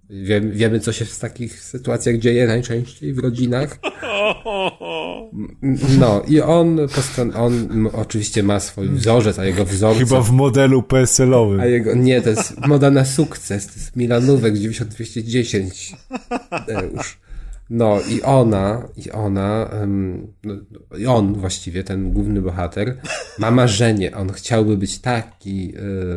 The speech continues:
Speaker 1: może niesławny, ale on by chciał być tak fajny i dobry, jak, em, pewien wojownik, który kilka lat wcześniej,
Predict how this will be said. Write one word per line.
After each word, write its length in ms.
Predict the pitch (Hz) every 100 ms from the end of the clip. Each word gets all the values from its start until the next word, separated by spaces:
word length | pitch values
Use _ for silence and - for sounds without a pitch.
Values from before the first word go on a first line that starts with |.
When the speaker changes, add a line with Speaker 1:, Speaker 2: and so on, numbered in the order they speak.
| 87 78 - 98 95
Speaker 1:
może 380 | 98 95 95 101
niesławny, 540 | 110 113 135 131 92 87
ale 180 | 92
on 120 | 101 107
by 80 |
chciał 260 | 98 - 110
być 260 | 104 101 - _ _ _ -
tak 240 | 113 -
fajny 420 | - 120 113 110
i 100 | 104
dobry, 380 | 98 107 110 107
jak, 300 | 98 95 -
em, 800 | 92 92 92 92 90 85 - 95 -
pewien 460 | 98 101 98 98 - _ _ - - 90 87 87
wojownik, 580 | 101 113 117 98 90 87
który 300 | - 95 95
kilka 340 | 110 101 104
lat 160 | 95 92
wcześniej, 680 | - 101 101 113 113 123